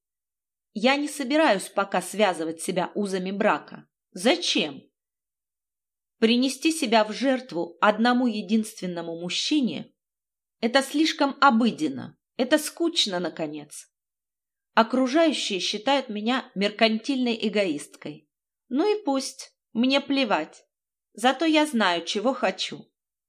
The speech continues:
Жизнь такая короткая, так стоит ли ограничивать свои желания? У меня, Ксюха, было море мужчин.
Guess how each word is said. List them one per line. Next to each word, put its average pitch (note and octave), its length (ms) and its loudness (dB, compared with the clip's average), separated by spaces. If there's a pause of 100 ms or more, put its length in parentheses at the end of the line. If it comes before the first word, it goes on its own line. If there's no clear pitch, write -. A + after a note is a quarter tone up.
(240)
Жизнь C#4+ 420 0
такая G3 300 2
короткая, A#3+ 800 -2 (120)
так A3 160 4
стоит - 380 -2
ли F#3+ 120 0
ограничивать G#3 920 0
свои G3+ 320 0
желания? D3 680 -8 (1400)
У A#3+ 100 -2
меня, E4 320 2
Ксюха, D#4 800 0
было C#4 460 4
море A3+ 420 2
мужчин. D3 600 -8